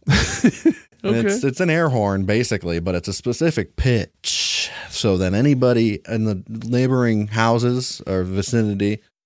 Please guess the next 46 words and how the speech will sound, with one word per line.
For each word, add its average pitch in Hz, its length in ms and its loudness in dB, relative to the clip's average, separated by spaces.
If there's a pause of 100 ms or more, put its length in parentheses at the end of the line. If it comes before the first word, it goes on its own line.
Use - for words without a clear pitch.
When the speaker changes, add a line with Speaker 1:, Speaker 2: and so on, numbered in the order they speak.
(240)
Speaker 2:
will 127 140 4
know 139 320 4
that 90 120 0
you're 92 140 4
about 92 280 2
to - 60 -6
pee-pee. - 540 -4 (400)
Speaker 1:
Yeah, 196 180 2
they 147 120 0
can 170 100 2
Speaker 2:
And 175 80 2
Speaker 1:
watch. 175 280 -2
Speaker 2:
and 107 100 2
they 104 100 2
can 98 180 0
watch, 101 500 0
Speaker 1:
On - 60 -8
Speaker 2:
inter-, 151 160 2
Speaker 1:
live 165 320 4
stream. 147 460 -4
Speaker 2:
intercept 98 920 -2 (360)
Speaker 1:
No 170 80 2
Speaker 2:
with - 100 0
Speaker 1:
pun 156 160 4
Speaker 2:
a - 20 4
cup. 101 220 4
Speaker 1:
intended. 143 260 -4 (400)
Speaker 2:
They 113 100 2
got 143 200 2
a, 104 300 -2
they, 113 200 4
I 120 100 4
charge 120 320 2
for 95 120 -4
the 80 100 -6
cup, - 340 -4 (460)
not 110 180 4
the 90 80 -2
piss, 92 340 0
so 87 220 0
it's, 85 200 -4
it's 104 300 -6
legal. 104 520 -2 (360)
Speaker 1:
I 185 80 2
like 294 360 0
it. - 160 -8